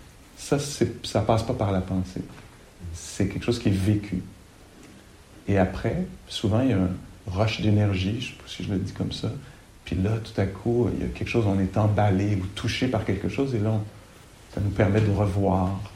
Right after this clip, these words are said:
un peu comment on vit, ou, euh, et cetera, avec des mots, avec des pensées.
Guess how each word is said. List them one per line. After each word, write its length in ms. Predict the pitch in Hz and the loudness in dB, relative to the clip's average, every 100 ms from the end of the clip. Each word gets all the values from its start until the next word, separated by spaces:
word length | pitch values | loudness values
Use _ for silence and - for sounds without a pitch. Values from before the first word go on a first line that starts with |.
| - | -8
un 40 | |
peu 180 | 98 - | -8 -6
comment 280 | - 95 95 | 2 4 4
on 60 | |
vit, 220 | 95 90 87 | 2 2 0
ou, 1160 | 85 85 - - - - - - - - - | 0 -2 -4 -6 -6 -6 -8 -12 -20 -20 -10
euh, 20 | - | -10
et 40 | |
cetera, 380 | - 92 92 98 | -8 -4 -2 2
avec 240 | 104 101 | 2 2
des 140 | 104 98 | 2 2
mots, 260 | 98 90 95 - | 4 2 0 -4
avec 160 | 98 - | -4 -4
des 80 | 92 | -4
pensées. 480 | - 98 95 - | -4 -4 -4 -10